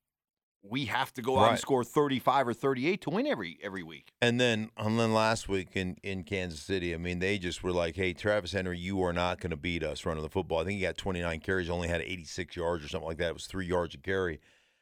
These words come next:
Speaker 2: But then every time you flag the ball out there, if you're Tannehill,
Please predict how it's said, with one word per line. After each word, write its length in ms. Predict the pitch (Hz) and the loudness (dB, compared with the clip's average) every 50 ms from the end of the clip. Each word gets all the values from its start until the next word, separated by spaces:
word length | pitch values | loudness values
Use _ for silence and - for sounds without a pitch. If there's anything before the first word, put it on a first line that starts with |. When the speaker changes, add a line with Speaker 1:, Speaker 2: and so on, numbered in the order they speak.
| _ _ _ | _ _ _
Speaker 2:
But 220 | - 110 107 - - | 0 0 0 2 2
then 400 | 131 139 143 135 117 104 104 - - | 2 4 4 4 4 2 0 -2 0
every 240 | 123 131 127 139 117 | 0 2 2 0 2
time 260 | - 127 120 117 117 | 4 4 4 4 2
you 100 | 113 107 | 0 -2
flag 360 | - - 113 117 110 110 101 | -4 0 0 2 2 2 0
the 80 | 95 90 | -2 -2
ball 260 | 78 101 107 120 123 | 0 2 2 4 4
out 140 | 107 95 - | 2 0 0
there, 160 | 95 95 92 | 0 -2 -2
if 80 | 80 80 | -2 -4
you're 100 | 87 87 | -8 -4
Tannehill, 600 | - 104 107 117 120 95 82 78 78 78 78 | 0 0 2 2 2 2 2 2 2 0 0